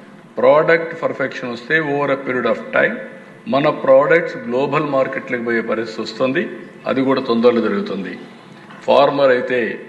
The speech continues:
అగ్రిటెక్, మొత్తం ఇరిగేషన్, డ్రిప్ ఇరిగేషన్, ఇవన్నిటి వల్ల చాలా లాభం వస్తుంది. దీన్ని మనం కరెక్ట్గా ఉపయోగించుకుంటే ప్రొడక్టివిటీ పెరుగుతుంది, ప్రొడక్షన్ పెరుగుతుంది,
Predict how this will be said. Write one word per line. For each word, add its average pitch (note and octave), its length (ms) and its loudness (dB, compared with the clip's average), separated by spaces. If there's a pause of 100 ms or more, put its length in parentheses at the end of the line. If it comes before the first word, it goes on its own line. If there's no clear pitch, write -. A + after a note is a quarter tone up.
(140)
అగ్రిటెక్, A#2+ 640 -2 (640)
మొత్తం B2 260 2 (240)
ఇరిగేషన్, A#2+ 580 -2 (840)
డ్రిప్ B2 260 -4
ఇరిగేషన్, A#2 460 0
ఇవన్నిటి A2 360 -2
వల్ల A2+ 140 2 (160)
చాలా B2+ 260 4 (120)
లాభం A2+ 300 0
వస్తుంది. C#3 320 -6 (600)
దీన్ని C#3 260 2
మనం B2 240 -2
కరెక్ట్గా E3 420 4 (120)
ఉపయోగించుకుంటే C3 640 -4 (100)
ప్రొడక్టివిటీ C#3 500 0
పెరుగుతుంది, B2+ 440 -2 (120)
ప్రొడక్షన్ C3 480 2
పెరుగుతుంది, B2 480 -4